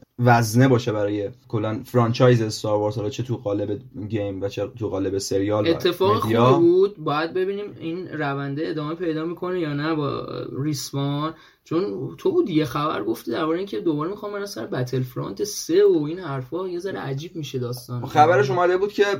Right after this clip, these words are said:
Speaker 1: اه، قراره ساخته بشه ولی کیش مشخص نیست. دایس احتمالاً، اه، پروژه بعدیش می‌تونه باشه،
Speaker 2: مم.
Speaker 1: در صورتی
Speaker 2: ولی
Speaker 1: که گفتن
Speaker 2: انشالله که نباشه، نه؟
Speaker 1: منم امیدوارم که نباشه. همین خطی که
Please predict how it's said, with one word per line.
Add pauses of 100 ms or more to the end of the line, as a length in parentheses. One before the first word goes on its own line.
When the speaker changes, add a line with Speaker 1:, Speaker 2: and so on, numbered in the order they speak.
Speaker 1:
اه، (260)
قراره
ساخته
بشه
ولی
کیش
مشخص
نیست.
دایس
احتمالاً، (300)
اه،
پروژه
بعدیش
می‌تونه
باشه، (100)
Speaker 2:
مم.
Speaker 1:
در
صورتی
Speaker 2:
ولی
Speaker 1:
که
گفتن
Speaker 2:
انشالله
که
نباشه،
نه؟ (500)
Speaker 1:
منم
امیدوارم
که
نباشه. (240)
همین
خطی
که